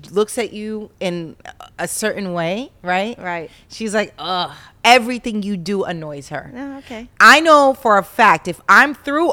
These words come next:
Speaker 1: I'm through. There's nothing in this world that's gonna change my mind. Guys, I don't know. I feel like, hey, one night she's looking good.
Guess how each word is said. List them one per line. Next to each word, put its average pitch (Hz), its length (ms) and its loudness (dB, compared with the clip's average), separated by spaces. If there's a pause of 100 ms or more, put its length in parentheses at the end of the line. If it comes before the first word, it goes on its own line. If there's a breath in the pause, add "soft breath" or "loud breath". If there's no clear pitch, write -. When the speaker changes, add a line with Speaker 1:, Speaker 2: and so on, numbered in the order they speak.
Speaker 1:
I'm 214 260 2
through. 180 460 -6
There's 214 300 -2
nothing 233 460 -4
in 247 100 -8
this 233 180 -8
world 208 280 -4
that's 185 120 -8
gonna 180 220 -12
change 170 340 -14
my 160 140 -6
mind. 151 400 -12 (480 loud breath)
Guys, 359 640 6 (160)
I 240 100 8
don't 254 180 2
know. 190 240 2
I 214 140 2
feel 277 260 -4
like, 233 300 0
hey, 262 320 2
one 208 260 -2
night 226 220 0
she's 185 240 -14
looking 220 320 -6
good. 269 580 0